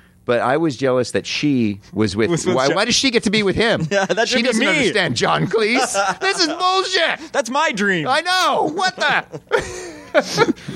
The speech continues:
Speaker 1: <laughs> Turns out, after she dated me, she hooked up with a much older man named Michael Winner, who directed all of the Charles Bronson movies in the seventies.
Speaker 2: Whoa.
Speaker 1: And, uh, has become quite a famous curmudgeon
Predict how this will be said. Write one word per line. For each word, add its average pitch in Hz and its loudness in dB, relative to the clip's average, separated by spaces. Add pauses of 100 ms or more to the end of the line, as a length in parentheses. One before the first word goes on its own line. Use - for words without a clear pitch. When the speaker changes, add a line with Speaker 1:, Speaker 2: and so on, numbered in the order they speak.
(320)
Speaker 1:
<laughs> 143 -6
Turns 202 2
out, 151 2
after 170 0
she 139 -2
dated 123 -2
me, 120 2
she 107 -2
hooked 127 -2
up 98 0
with 104 0
a 95 0
much 107 0
older 92 -2
man 87 0
named 85 -2
Michael 92 0
Winner, 90 -2
who 87 -4
directed 90 0
all 90 0
of 87 -4
the 82 -6
Charles 90 -4
Bronson 82 -4
movies 76 -8
in 73 -8
the 76 -8
seventies. 78 -4
Speaker 2:
Whoa. 143 2 (220)
Speaker 1:
And, 80 -4
uh, 76 0
has 80 -6
become 76 -6
quite 107 2
a 85 0
famous 85 -6 (600)
curmudgeon 87 -2